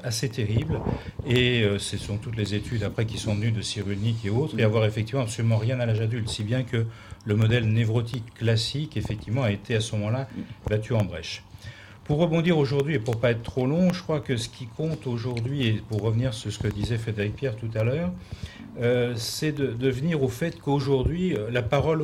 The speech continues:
aussi a changé. Euh, nous sommes à l'ère de la, de la post-vérité, à l'ère où effectivement, euh, la, comme vous le savez, la, la fixitude des mots n'existe pas.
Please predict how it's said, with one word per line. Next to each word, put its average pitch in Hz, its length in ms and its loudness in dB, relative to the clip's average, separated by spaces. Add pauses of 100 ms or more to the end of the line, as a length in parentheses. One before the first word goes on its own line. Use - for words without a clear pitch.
aussi 156 420 -2
a 110 80 2
changé. 104 440 -2 (600)
Euh, 120 160 -4
nous 135 160 2
sommes 165 300 0 (100)
à 135 80 6
l'ère 143 220 4
de 117 80 2
la, 104 180 2
de 104 140 -2
la 117 140 4
post-vérité, 117 920 2 (520)
à 120 120 4
l'ère 143 300 4
où 135 80 2
effectivement, 131 840 -2
euh, 104 120 2
la, 101 420 -6
comme 117 200 -2
vous 120 100 0
le 123 60 -6
savez, 143 260 -2
la, 113 160 -2
la 107 100 0
fixitude 117 1000 -2
des 117 140 0
mots 135 220 6
n'existe 113 500 2
pas. 147 320 0